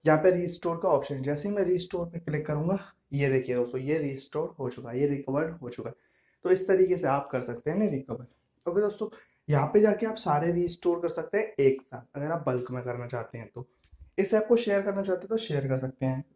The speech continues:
ज़्यादा बड़ा काम नहीं है इस ऐप का, लेकिन वैसे अगर देखा जाए तो बहुत बड़ा काम भी है। आपके डिलीटेड content बहुत important हो सकते हैं, तो उनको आप बहुत easily recover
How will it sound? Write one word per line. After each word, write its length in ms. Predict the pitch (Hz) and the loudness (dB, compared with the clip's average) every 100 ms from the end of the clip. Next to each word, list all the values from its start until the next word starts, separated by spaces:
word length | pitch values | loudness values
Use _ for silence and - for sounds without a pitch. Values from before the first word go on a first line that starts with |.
| - | -2
ज़्यादा 500 | 143 151 208 214 - 135 | 2 6 8 8 4 -4
बड़ा 260 | 147 165 | 4 4
काम 260 | 196 208 202 | 4 2 0
नहीं 200 | 185 180 | -4 -6
है 60 | 185 | -6
इस 120 | 175 | -6
ऐप 140 | 165 | -4
का, 60 | 196 | -2
लेकिन 280 | 202 220 190 | 2 0 0
वैसे 240 | 156 160 - | -2 -2 -2
अगर 160 | 180 | -2
देखा 240 | 160 160 156 | -2 -4 -2
जाए 140 | 160 | -2
तो 80 | 143 | -2
बहुत 260 | 143 147 143 | -2 -2 0
बड़ा 160 | 156 | -2
काम 260 | 160 139 120 | -2 -8 -10
भी 140 | 117 | -12
है। 100 | 110 _ _ _ _ - | -18 _ _ _ _ 4
आपके 320 | 147 151 202 | 4 6 4
डिलीटेड 400 | 170 175 180 185 | 2 4 4 2
content 420 | - 165 170 160 143 | 2 0 0 -6 -6
बहुत 260 | 160 156 | -8 -6
important 460 | 156 151 147 170 175 | -8 -8 -8 -8 -6
हो 80 | 160 | -6
सकते 300 | 165 160 175 | -6 -6 -6
हैं, 120 | 175 | -6
तो 100 | - | -6
उनको 380 | - 139 135 135 | -6 -8 -4 0
आप 260 | 165 202 _ - | 0 0 _ -6
बहुत 240 | 135 156 - | -2 -2 -2
easily 380 | 143 135 147 185 | -4 0 2 2
recover 460 | 135 123 139 240 | 2 0 -2 -4